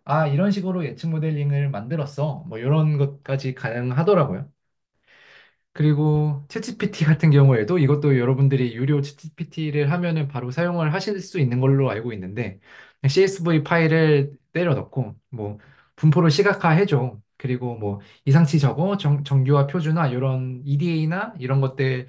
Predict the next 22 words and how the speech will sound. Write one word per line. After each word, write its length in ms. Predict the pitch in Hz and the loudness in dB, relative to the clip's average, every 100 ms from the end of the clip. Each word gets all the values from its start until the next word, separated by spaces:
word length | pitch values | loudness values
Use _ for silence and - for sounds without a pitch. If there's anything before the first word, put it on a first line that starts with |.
| _ | _
전처리 340 | - 143 180 175 | -2 0 0 0
같은 220 | 165 165 | -2 -2
것들 280 | 147 147 139 | -2 -2 -2
해줘. 360 | 208 214 160 - | 0 -2 -4 -8
그럼 180 | 139 127 | -10 -8
바로 440 | 107 113 113 110 _ _ _ _ - | -8 -10 -12 -14 _ _ _ _ -4
해주기도 460 | 175 180 156 143 139 | -2 0 2 2 2
하고, 520 | 165 160 180 220 - | 0 0 0 -2 -10
그리고 340 | - 127 117 - | -12 -10 -10 0
간단한 500 | 147 156 196 185 175 | 4 6 6 6 6
뭐 80 | 143 | 4
상관관계나 1120 | 185 202 220 202 196 180 180 185 185 180 175 _ _ _ - | 4 4 2 4 4 4 2 2 0 -2 -4 _ _ _ -2
이런 160 | 160 | 0
것들을 320 | 185 175 175 143 | 0 0 -4 -2
보여줘 560 | 151 156 147 185 143 - - 139 - _ _ _ | -2 -2 -2 -4 -6 -16 -20 -20 -20 _ _ _
하면은 340 | 180 185 170 | -2 0 2
이렇게 240 | 139 139 | -2 -4
바로 480 | 139 113 117 107 - - _ _ | -10 -12 -12 -14 -16 -20 _ _
보여지는 920 | - 123 120 117 - 135 120 117 113 | -6 -4 -4 -6 -8 -6 -4 -6 -10
기능이 340 | 110 135 131 117 | -4 0 2 0
있더라고요. 460 | 101 113 104 98 | -4 -4 -4 -6
그래서 240 | 127 135 | -4 -4